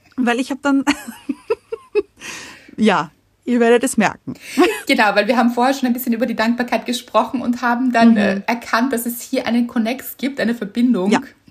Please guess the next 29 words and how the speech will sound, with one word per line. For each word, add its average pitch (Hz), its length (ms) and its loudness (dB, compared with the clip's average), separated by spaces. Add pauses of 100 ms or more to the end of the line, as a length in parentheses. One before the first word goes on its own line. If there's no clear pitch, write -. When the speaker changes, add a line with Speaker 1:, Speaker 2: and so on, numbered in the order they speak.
(260)
Speaker 2:
<laughs> - 580 -12
Und 254 180 -2
dass 240 140 -2
es 247 200 -8
wahrscheinlich 240 380 0
in 233 80 2
der 254 140 0
umgekehrten 240 560 0
Reihenfolge 202 500 0
mehr 190 160 -2
Sinn - 320 -6
macht. 160 420 -6 (440)
Speaker 1:
Mhm. 180 400 2 (580)
Speaker 2:
Also 254 220 -2
für - 140 -2
alle, 294 180 0
die 277 100 -6
uns 262 140 0
auf 247 140 -6
Instagram 240 480 0
folgen 202 600 -2
und 185 140 -6
für - 120 -8
alle, 165 120 -4
die 156 100 -8
uns 160 160 -8
nicht 170 180 -8
folgen, 160 320 -6
warum? 156 460 -4